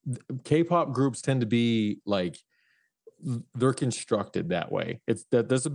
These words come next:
big difference. Like, over here, it's like you're an industry plant. Over there, it's like, no, this is how we create pop mega groups. It's like we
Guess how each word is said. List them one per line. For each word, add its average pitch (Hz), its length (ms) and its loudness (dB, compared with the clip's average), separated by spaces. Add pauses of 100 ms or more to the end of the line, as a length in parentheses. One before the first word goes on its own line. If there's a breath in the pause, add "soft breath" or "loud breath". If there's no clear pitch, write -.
big 127 120 0
difference. 113 380 2
Like, 92 100 -6
over 127 200 2
here, 131 220 2
it's 107 140 -2
like 95 160 -4
you're 104 120 2
an 90 80 0
industry 120 380 -2
plant. 131 360 -2 (200)
Over 120 220 2
there, 123 240 4
it's - 160 -2
like, 92 200 -4
no, 117 180 2
this 117 120 2
is 110 80 -2
how 113 100 2
we 104 180 2 (340)
create 104 580 0 (380)
pop 107 420 -2
mega 117 380 0
groups. 82 380 -4
It's 90 160 -10
like 82 200 -8
we 95 220 0